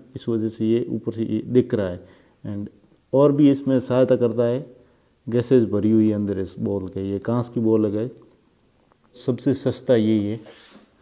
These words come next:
इसका मैं link दे दूंगा नीचे video के, ठीक है,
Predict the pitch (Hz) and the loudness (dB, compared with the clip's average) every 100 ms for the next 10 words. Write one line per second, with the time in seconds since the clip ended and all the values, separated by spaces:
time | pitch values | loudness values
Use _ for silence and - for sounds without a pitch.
0 | _ _ - - _ - 113 - 113 113 | _ _ -20 -20 _ -10 -8 -2 0 0
1 | 104 113 139 123 120 117 117 120 113 107 | 2 4 4 4 2 2 2 0 -2 -2
2 | 110 107 110 110 104 104 110 110 160 | 0 2 2 2 -2 -4 -4 -2 -2